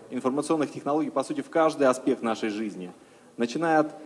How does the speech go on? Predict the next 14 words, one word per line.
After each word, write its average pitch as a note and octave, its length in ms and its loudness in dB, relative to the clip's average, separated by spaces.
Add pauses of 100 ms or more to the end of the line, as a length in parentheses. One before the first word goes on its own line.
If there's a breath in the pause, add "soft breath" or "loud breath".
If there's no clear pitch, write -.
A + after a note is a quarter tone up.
(280 loud breath)
э, B2+ 440 2
интеграции D3+ 480 2
в D3+ 60 0
технологические D3 720 0
процессы, G#2 640 -2 (420 loud breath)
управление C#3+ 520 2
цифровым C#3+ 380 -2
произвол-, C#3 460 2
э, B2+ 280 4
управление C#3+ 440 4
производством, B2 720 0
объекты C#3+ 380 0
критической - 580 -4
инфраструктуры. G2+ 840 -2